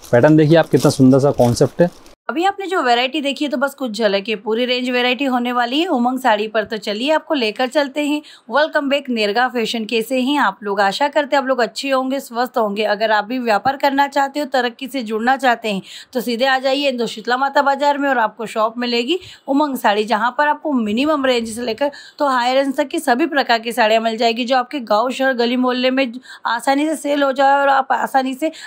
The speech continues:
Speaker 2: अच्छा खासा income generate कर पाए। तो उसके लिए सिर्फ और सिर्फ visit कीजिएगा उमंग साड़ी पर। यहाँ पर आपको जो दिखाया जाएगा वो आपको provide भी करवाया जाएगा, क्योंकि आपका व्यापार करने का तरीका ही आपको आगे बढ़ाता है और उसके लिए सबसे main होता है सही shop का मिलना।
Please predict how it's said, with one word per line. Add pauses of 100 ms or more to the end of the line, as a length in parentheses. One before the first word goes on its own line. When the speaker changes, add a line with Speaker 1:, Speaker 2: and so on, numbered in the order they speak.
(120)
Speaker 2:
अच्छा
खासा (120)
income
generate
कर
पाए। (240)
तो
उसके
लिए
सिर्फ
और
सिर्फ
visit
कीजिएगा
उमंग
साड़ी
पर।
यहाँ (100)
पर
आपको
जो
दिखाया
जाएगा (300)
वो
आपको
provide
भी
करवाया
जाएगा, (200)
क्योंकि
आपका
व्यापार (140)
करने
का
तरीका
ही
आपको
आगे
बढ़ाता
है (240)
और
उसके
लिए
सबसे
main
होता
है
सही
shop
का
मिलना।